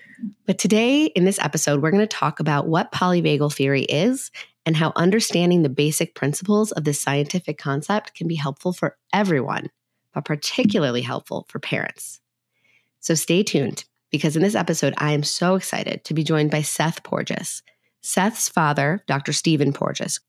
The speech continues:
created polyvagal theory in the nineteen sixties. And together, Seth and his father have just released a new book,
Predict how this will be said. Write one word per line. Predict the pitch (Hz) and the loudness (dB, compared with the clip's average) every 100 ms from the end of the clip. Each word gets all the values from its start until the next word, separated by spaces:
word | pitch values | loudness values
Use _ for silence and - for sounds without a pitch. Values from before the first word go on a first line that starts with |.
| _ _ - | _ _ 0
created | 190 185 180 196 170 131 | 2 4 4 4 2 0
polyvagal | - 127 127 117 104 120 | 0 0 2 0 -2 -2
theory | 120 117 95 | 0 0 0
in | - 147 | -2 2
the | 147 | 2
nineteen | 139 127 117 | 2 0 -2
sixties. | 123 - - - - - _ _ _ _ - | -4 -4 -6 -8 -8 -10 _ _ _ _ -6
And | 175 | -2
together, | 202 185 190 170 151 - - | 0 0 2 2 0 -4 -12
Seth | - 175 175 | -4 -2 0
and | 175 | 0
his | 160 - | 0 -2
father | 175 180 170 | 0 2 2
have | 156 - _ - | 0 -4 _ -2
just | 180 - | 0 2
released | 196 170 143 143 - | 2 4 2 0 0
a | |
new | 147 175 | 2 4
book, | 156 135 - | 2 -2 -6